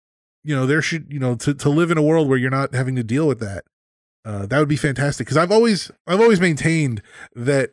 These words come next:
if you look at the number of days that World of Warcraft has existed, more of those days will fall, like, into a content drought than they will be, like, within, like, say, I have to look at the ex-,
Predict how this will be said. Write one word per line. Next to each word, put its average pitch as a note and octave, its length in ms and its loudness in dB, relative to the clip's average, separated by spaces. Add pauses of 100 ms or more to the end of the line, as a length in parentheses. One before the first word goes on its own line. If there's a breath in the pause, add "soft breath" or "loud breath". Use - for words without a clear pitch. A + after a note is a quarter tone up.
(280)
if D3+ 160 -6
you F3 120 4
look A#3+ 180 2
at - 120 -2
the F#3+ 60 2
number E3 300 2
of A#2 180 0
days B2 680 2 (260)
that A#2+ 320 -2
World C#3+ 240 2
of B2 80 4
Warcraft C3+ 440 0
has A2+ 120 -2
existed, G#2 580 -6 (560 loud breath)
more F#3 300 6
of F#3 80 4
those G3 300 8
days E3 500 4
will D3 160 4
fall, D#3+ 640 0 (240)
like, B2+ 240 -4 (580)
into E3+ 260 4
a C3+ 60 4
content E3 460 0
drought F3+ 360 2
than C#3+ 140 2
they C#3+ 100 2
will D3 220 4
be, D3 140 4
like, C3 200 2
within, C3 280 2
like, B2 200 -2
say, A#2 600 -2 (240)
I - 80 -2
have G#3+ 140 2
to A#3+ 40 4
look G3 120 4
at D#3+ 40 0
the D3 140 2
ex-, B2+ 180 -2